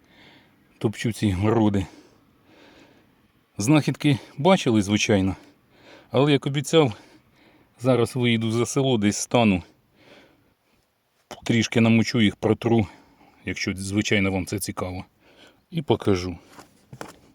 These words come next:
Якісь жуки бігають по голові. Все, замахався так, що просто, просто капець. Находив майже дев'ять кілометрів. Уявляєте, коли по лісі ти ходиш, хто знаде,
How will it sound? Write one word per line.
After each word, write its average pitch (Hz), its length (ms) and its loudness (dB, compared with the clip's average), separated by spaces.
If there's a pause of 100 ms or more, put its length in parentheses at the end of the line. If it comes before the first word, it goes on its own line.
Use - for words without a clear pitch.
(1500)
Якісь - 260 -14
жуки 107 340 -8
бігають 95 360 -6
по 95 120 -10
голові. 95 340 -8 (920)
Все, 123 200 0
замахався 120 580 0
так, 139 220 -2
що 113 160 -4 (840)
просто, 113 420 0 (840)
просто 120 340 -4
капець. - 540 -4 (1700)
Находив 120 460 0
майже 110 280 4
дев'ять 110 320 2
кілометрів. 95 540 -2
Уявляєте, 117 560 0
коли 98 260 -2
по 113 160 0
лісі 107 260 0
ти 107 120 -4
ходиш, 98 300 -2
хто - 200 -4
знаде, 127 400 0